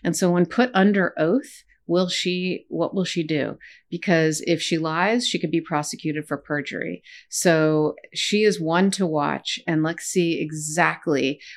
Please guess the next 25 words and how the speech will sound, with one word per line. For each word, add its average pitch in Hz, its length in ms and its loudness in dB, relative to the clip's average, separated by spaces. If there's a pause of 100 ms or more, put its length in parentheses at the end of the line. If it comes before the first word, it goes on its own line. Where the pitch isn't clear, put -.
whether 151 440 4
or 165 140 2
not 143 380 2
she 156 280 0
is - 160 -4
going 135 180 0
to 139 60 -6
contradict 147 800 -4
her 175 100 -2
father, 147 520 2 (220)
who 214 120 4
locked 190 340 6
himself 175 420 2
in 180 140 2
today 135 440 -2 (340)
when 160 180 2
he 160 140 2
testified 143 840 -4
and 139 460 0
talked 135 280 -4
about 135 300 -4
the 151 60 0
numbers. 127 600 -2 (160)
And 151 180 0
so 143 540 -2